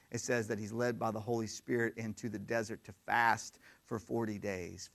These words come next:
Forty days without food in the desert, fasting, and yet at the same time feasting on this word from the Father. "This is my Son. With him I am well pleased. This is my Son. With him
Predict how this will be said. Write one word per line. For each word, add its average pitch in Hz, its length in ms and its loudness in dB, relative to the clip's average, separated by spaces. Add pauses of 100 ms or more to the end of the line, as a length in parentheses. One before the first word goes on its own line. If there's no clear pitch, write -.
(100)
Forty 175 420 10
days 139 400 8
without 120 440 8
food 113 420 4
in 175 240 4
the 147 80 2
desert, 117 560 4 (640)
fasting, 147 680 6
and 127 140 4
yet 123 200 6
at 120 160 2
the 123 60 -8
same 143 280 2
time 135 300 0 (160)
feasting 139 580 4
on 120 200 4
this 117 200 0
word 131 380 6
from 120 220 2
the 101 100 -2
Father. 117 580 6 (240)
"This 131 220 4
is 117 140 -2
my 107 180 6
Son. 95 500 0
With 104 180 0
him 113 360 0 (260)
I 104 200 -4
am 98 200 -4
well 101 300 -4
pleased. 92 520 -8
This 123 240 0
is 113 180 -12
my 95 160 -6
Son. 90 460 -10
With 117 180 -10
him 113 260 -6